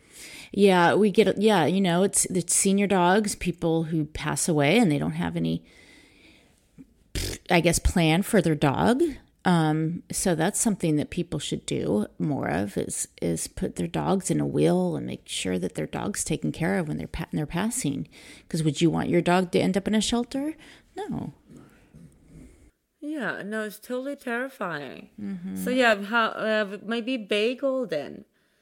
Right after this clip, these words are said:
Speaker 1: Mm-hmm. Bagel definitely needs our help 'cause he's ver-, he
Speaker 2: It's
Speaker 1: look-,
Speaker 2: hard to
Speaker 1: he's
Speaker 2: tell how
Speaker 1: timid.
Speaker 2: big he is.
Speaker 1: Um, if you click on the picture, it should give us the weight,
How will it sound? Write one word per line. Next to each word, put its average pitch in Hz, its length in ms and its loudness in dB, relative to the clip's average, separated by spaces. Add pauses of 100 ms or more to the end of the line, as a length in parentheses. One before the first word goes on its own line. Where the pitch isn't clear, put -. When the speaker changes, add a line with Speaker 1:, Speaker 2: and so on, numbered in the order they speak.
(200)
Speaker 1:
Mm-hmm. 208 600 0 (920)
Bagel 185 300 4
definitely 185 400 0
needs 170 220 -4
our 170 80 -6
help 156 360 -8
'cause - 300 -4 (180)
he's 185 300 -4
ver-, - 120 -4
he 175 180 -2
Speaker 2:
It's 165 80 0
Speaker 1:
look-, 185 80 -2
Speaker 2:
hard 233 140 2
to - 40 -2
Speaker 1:
he's 202 120 2
Speaker 2:
tell 254 100 4
how 226 60 2 (100)
Speaker 1:
timid. 165 100 0
Speaker 2:
big 190 200 0
he 226 240 -4
is. 156 320 -6 (440)
Speaker 1:
Um, 190 340 2
if - 140 -6
you 190 60 -8
click - 260 -10
on 294 100 -2
the 180 60 -4
picture, - 380 -6
it 165 80 -8
should - 120 -12
give - 140 -8
us 175 140 -8
the 160 180 -12 (100)
weight, - 300 -8